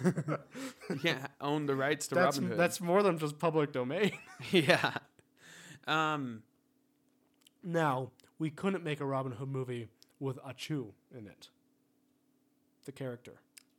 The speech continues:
Speaker 1: Oh, really?
Speaker 2: 'Cause Achu is Dave Chappelle,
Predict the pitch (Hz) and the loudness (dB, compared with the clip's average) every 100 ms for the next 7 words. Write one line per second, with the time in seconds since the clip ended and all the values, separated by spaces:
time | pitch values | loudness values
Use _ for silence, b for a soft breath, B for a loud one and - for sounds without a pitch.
0 | - 143 156 147 143 151 156 117 107 131 | -8 -2 2 2 2 2 2 0 -8 -12
1 | - 139 131 - 226 190 120 117 _ _ | -14 -14 -8 -4 2 2 0 -6 _ _
2 | _ _ _ _ _ _ _ _ _ 160 | _ _ _ _ _ _ _ _ _ -6
3 | 139 151 139 123 - 131 180 147 120 110 | -4 -2 -2 -2 -8 -6 -2 0 0 -4